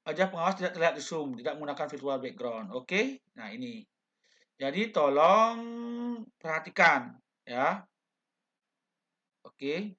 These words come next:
Ini untuk pengawas. Nah, ini agenda seleksi calon mahasiswa P P G dan jabatan. Jadi uji coba yaitu dibagi enam sesi pelaksanaan yang ini.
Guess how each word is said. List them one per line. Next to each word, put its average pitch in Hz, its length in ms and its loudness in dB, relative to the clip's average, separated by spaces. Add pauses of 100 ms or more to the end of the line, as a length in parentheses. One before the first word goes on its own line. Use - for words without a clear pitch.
(440)
Ini 151 160 -14
untuk 156 160 -4
pengawas. 156 480 0
Nah, 160 160 2
ini 262 320 -2
agenda 180 480 4
seleksi 208 360 -2
calon 175 280 -2
mahasiswa 156 320 -2
P 156 160 -8
P 139 80 -10
G 143 120 -8
dan 151 120 0
jabatan. 131 640 -2
Jadi 175 240 -4
uji 208 240 -4
coba 165 520 4 (480)
yaitu 202 520 -2
dibagi 160 320 0
enam 156 160 0
sesi 190 720 -2
pelaksanaan 165 560 -2
yang 147 200 -6
ini. 123 360 -8